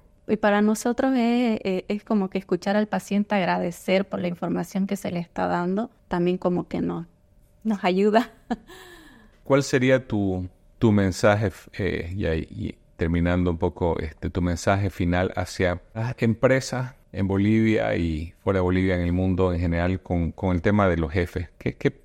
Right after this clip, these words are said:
Speaker 2: cuál es tu visión hoy con el tema de los jefes? ¿Qué piensas?
Speaker 1: Y que no necesitamos jefes para trabajar, ¿no? No necesitamos a alguien que nos esté, eh, tal vez, eh, diciendo las cosas.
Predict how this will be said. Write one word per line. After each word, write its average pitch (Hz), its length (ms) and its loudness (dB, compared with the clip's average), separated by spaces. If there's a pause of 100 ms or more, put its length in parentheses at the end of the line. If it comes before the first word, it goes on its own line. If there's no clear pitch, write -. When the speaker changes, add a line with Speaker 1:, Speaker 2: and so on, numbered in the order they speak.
(120)
Speaker 2:
cuál 139 180 4
es 131 100 0
tu 117 140 4
visión 104 320 2
hoy 92 180 2
con 85 200 -4
el 80 100 -2
tema 87 200 0
de 82 40 0
los 80 120 -2
jefes? 82 280 -6
¿Qué - 100 -14
piensas? - 320 -14 (260)
Speaker 1:
Y 190 360 0
que 233 160 0
no 262 140 4
necesitamos 240 720 0
jefes 214 340 -4 (400)
para 170 880 0
trabajar, 190 560 0
¿no? 240 340 -2
No 214 100 4
necesitamos 208 760 0
a 185 220 2
alguien 190 420 -2
que 185 160 -2
nos 175 400 -2
esté, 185 1200 -4 (140)
eh, - 560 -4 (120)
tal 180 220 2
vez, 190 320 0 (120)
eh, 180 380 0 (140)
diciendo 196 420 0
las 180 160 0
cosas. 190 840 0